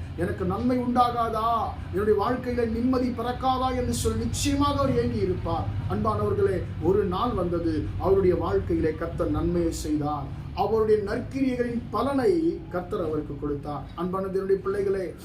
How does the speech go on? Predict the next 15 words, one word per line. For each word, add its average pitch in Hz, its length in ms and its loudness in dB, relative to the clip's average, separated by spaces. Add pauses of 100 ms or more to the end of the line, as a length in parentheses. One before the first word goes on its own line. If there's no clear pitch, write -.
(160)
நீங்களும் 214 440 2
உங்கள் 208 200 -2
வாழ்க்கையிலே 196 560 0
தொடர்ந்து 214 380 2
ஓடிக்கொண்டிருக்கிறீர்களோ? 208 1200 2 (540)
தீமை 233 320 0
பின், 220 380 -2
தீமை 226 340 -2
தொடர்ந்து 214 340 -2
வருகிறது, 202 600 2 (500)
"நான் 185 200 -2
என்ன 233 160 -2
செய்வதென்று" 226 500 0
சொல்லி 226 340 0
நீங்கள் 208 460 2